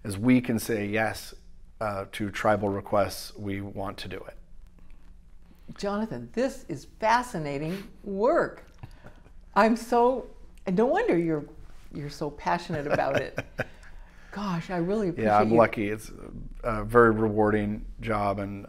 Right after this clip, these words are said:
Speaker 1: I'm lucky to be an ally, and I'm lucky that our community is supporting these repatriations and that our,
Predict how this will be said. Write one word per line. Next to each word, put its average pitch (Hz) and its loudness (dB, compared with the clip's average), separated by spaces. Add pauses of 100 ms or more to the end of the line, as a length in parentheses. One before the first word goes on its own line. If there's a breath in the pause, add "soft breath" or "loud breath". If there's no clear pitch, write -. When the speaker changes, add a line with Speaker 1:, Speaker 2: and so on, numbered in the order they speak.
(180)
Speaker 1:
I'm 101 -8
lucky 107 0
to 107 0
be 101 -2
an 101 -10
ally, 110 6
and 101 -2
I'm 104 -4
lucky 107 -2
that 101 -4
our 101 -4 (280 loud breath)
community 127 4
is 123 0
supporting 120 -2
these 113 -2
repatriations 113 -4
and 95 -8
that 101 -6
our, 98 -4